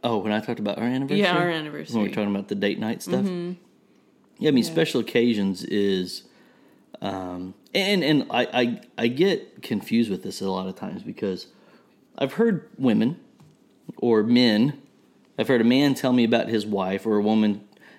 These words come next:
Speaker 1: tell me about herself, "I don't care about Valentine's Day,"
Speaker 2: Mm-hmm.
Speaker 1: or, you know, "Our anniversary is not that big of a deal."
Speaker 2: Mm-hmm.
Speaker 1: And I, I, the first thing that goes through my mind is,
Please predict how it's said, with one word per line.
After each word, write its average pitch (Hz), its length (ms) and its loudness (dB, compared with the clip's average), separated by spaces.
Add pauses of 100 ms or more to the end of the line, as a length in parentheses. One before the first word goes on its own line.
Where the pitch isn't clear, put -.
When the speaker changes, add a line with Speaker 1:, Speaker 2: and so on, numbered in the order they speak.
(120)
Speaker 1:
tell 120 120 0
me 110 100 4
about 101 200 -2
herself, 107 600 -2 (840)
"I 135 80 2
don't 104 140 0
care - 120 -2
about - 140 -6
Valentine's - 480 -8
Day," - 240 -10 (120)
Speaker 2:
Mm-hmm. 170 280 -8
Speaker 1:
or, 104 300 0 (1000)
you 123 80 0
know, 104 100 0
"Our 110 180 0
anniversary 104 540 -2
is 104 80 -10
not 95 180 -8
that - 140 -10
big 92 160 -6
of 101 120 -10
a - 20 -10
deal." 85 340 -6 (100)
Speaker 2:
Mm-hmm. 170 300 -14 (320)
Speaker 1:
And 151 160 2
I, 123 340 -4
I, 123 240 4
the 120 160 0
first 185 320 -2
thing 160 120 0
that 131 60 0
goes 131 200 0
through 143 140 0
my 113 220 2
mind 120 400 2
is, 101 200 -4